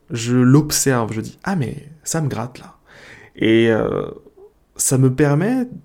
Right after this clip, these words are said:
d'affronter n'importe quelle démangeaison. <laughs> Voilà, c'est, on parle de démangeaison, mais c'est déjà pas mal, hein. Euh, d'une manière complètement différente. C'est-à-dire que, au lieu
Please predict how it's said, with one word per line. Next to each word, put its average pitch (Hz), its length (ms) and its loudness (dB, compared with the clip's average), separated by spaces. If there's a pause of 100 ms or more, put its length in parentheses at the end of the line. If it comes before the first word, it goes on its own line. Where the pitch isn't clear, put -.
(1000)
d'affronter 151 1040 -2
n'importe 151 640 -2
quelle 147 300 0
démangeaison. 139 640 6 (100)
<laughs> - 80 -16
Voilà, 123 220 2
c'est, 120 300 -6 (140)
on 117 80 -8
parle 120 220 -2
de 113 80 -4
démangeaison, 135 760 -2
mais 120 220 -4 (400)
c'est - 140 -8
déjà 113 240 -2
pas 135 120 -4
mal, 208 200 -2
hein. 180 260 -6 (920)
Euh, 110 380 -2 (460)
d'une 131 400 0
manière 151 440 2
complètement 175 400 -6
différente. 151 400 -6
C'est-à-dire 139 240 -2
que, 127 160 -6 (580)
au 170 100 6
lieu 185 420 2